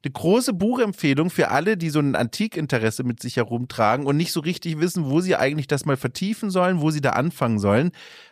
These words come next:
All diesen Leuten möchte ich dieses Buch empfehlen. Es ist ganz, wie gesagt, toll geschrieben, es ist spannend erzählt, da fließt der aktuellste Forschungsstand mit ein.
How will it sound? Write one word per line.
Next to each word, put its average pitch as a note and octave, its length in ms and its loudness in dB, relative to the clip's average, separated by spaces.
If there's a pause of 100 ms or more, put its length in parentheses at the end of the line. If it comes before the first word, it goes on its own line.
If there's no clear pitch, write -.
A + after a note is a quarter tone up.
All C#3+ 200 0
diesen E3 240 0
Leuten C#3 320 2
möchte C#3+ 260 0
ich C3+ 60 0
dieses B2+ 240 -4
Buch C#3+ 220 -6
empfehlen. G#2+ 440 0
Es A#2 140 -4
ist - 180 -8
ganz, E3+ 400 0
wie F3 100 0
gesagt, C#3+ 300 -2
toll F3+ 240 0
geschrieben, D3+ 500 -4
es C3 120 -4
ist C3 80 -4
spannend C3+ 360 -2
erzählt, C3+ 540 0
da A#2+ 60 2
fließt D3 380 -6
der - 180 -2
aktuellste D#3 600 -2
Forschungsstand C#3 760 -2
mit C3 140 -4
ein. A#2+ 320 2